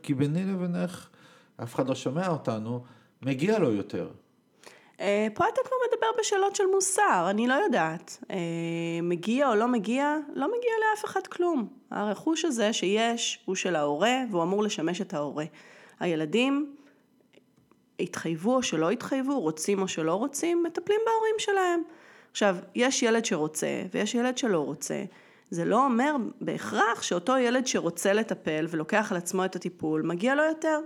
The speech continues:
Speaker 2: זה כבר שאלות... של מוסר, זה כבר שאלות של, אה,
Speaker 1: ואיך
Speaker 2: מצפון.
Speaker 1: פותרים, זהו, אז איך פותרים את השאלות
Speaker 2: אז
Speaker 1: האלה?
Speaker 2: כך, אם יש לנו ייפוי
Speaker 1: איך
Speaker 2: כוח
Speaker 1: מטפלים בהם מבחינה חוקית?
Speaker 2: אם יש, אה, אה,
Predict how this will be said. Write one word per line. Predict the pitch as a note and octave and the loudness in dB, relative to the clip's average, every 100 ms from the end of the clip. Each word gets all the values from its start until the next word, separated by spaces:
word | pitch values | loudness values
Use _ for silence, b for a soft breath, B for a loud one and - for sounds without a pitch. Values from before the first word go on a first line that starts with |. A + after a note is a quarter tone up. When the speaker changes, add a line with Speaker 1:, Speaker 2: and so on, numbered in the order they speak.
| - | -4
Speaker 2:
זה | A3 | -6
כבר | A3 C4 | -2 -2
שאלות... | B3+ F3 F3 A#3 A#3+ - B B B | -2 0 2 2 0 -10 B B B
של | - F3+ | -2 0
מוסר, | E3+ E3 - G3+ E3+ D3 | 0 0 2 4 4 2
זה | D3+ | -4
כבר | D#3 E3 | -6 -6
שאלות | - E3 G3 G#3 | -2 0 0 0
של, | G3 F#3 | 0 0
אה, | F3 F3 | 2 2
Speaker 1:
ואיך | B3+ C4+ | 2 2
Speaker 2:
מצפון. | - E3 | 4 6
Speaker 1:
פותרים, | G3+ E3 D#3+ | 6 4 2
זהו, | A2+ B2 B2+ F2+ - | -4 0 2 2 -4
אז | G2 C3+ | -6 -4
איך | B2+ | -4
פותרים | - A2+ A2+ A2+ G2+ | -4 -6 -4 -4 -4
את | G#2 | -10
השאלות | - F#2 F2 - | -10 -8 -4 -2
Speaker 2:
אז | A#3 | -2
Speaker 1:
האלה? | - F3 | -2 -4
Speaker 2:
כך, | - - - _ - | -6 -12 -18 _ -2
אם | D4 E4+ | 0 2
יש | F4 | 2
לנו | F4 D#4+ | 0 0
ייפוי | - C4 | 0 -2
Speaker 1:
איך | B3+ | 2
Speaker 2:
כוח | A#3 A#3 | 2 0
Speaker 1:
מטפלים | A2+ B2+ A2+ | -2 -4 -2
בהם | G2 F#2+ | -4 -6
מבחינה | F#2 - F#2+ | -10 -12 -14
חוקית? | - - - - - _ - | -14 -14 -12 -12 -14 _ -2
Speaker 2:
אם | A#3+ C#4 | 0 2
יש, | A#3+ A3 - - - | 2 0 -4 -8 -6
אה, | F#3 F3+ E3+ - | -4 -2 -4 -6
אה, | - | -6